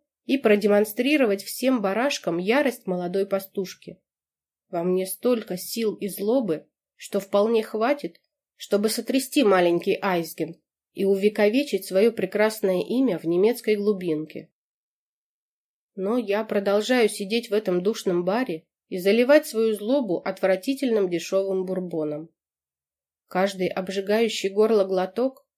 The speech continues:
словно подвиг. Но у меня сегодня очень серьёзный повод, а денег на приличное пойло нет.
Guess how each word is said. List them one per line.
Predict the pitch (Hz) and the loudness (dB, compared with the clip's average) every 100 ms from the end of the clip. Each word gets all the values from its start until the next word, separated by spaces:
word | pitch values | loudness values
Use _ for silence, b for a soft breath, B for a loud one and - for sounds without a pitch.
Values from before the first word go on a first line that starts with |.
| _ | _
словно | - 190 190 202 | -2 2 4 2
подвиг. | 202 196 160 151 139 _ _ _ _ _ _ | 2 0 0 -6 -10 _ _ _ _ _ _
Но | 202 185 | -2 0
у | 190 | 2
меня | 208 240 269 | 2 2 0
сегодня | - 190 214 208 | -2 0 0 2
очень | 190 - - 214 | 0 -4 -4 -4
серьёзный | 226 220 185 165 165 | -2 -2 -2 -2 -8
повод, | - 160 139 139 - _ _ _ _ - | -6 -6 -6 -10 -20 _ _ _ _ -12
а | 190 | -8
денег | 180 254 240 220 | 0 2 2 0
на | 190 | -2
приличное | 190 196 233 233 196 185 | -2 -2 -4 -2 -2 -2
пойло | 185 214 233 220 | 0 0 0 0
нет. | 208 175 160 - | 0 -2 -8 -16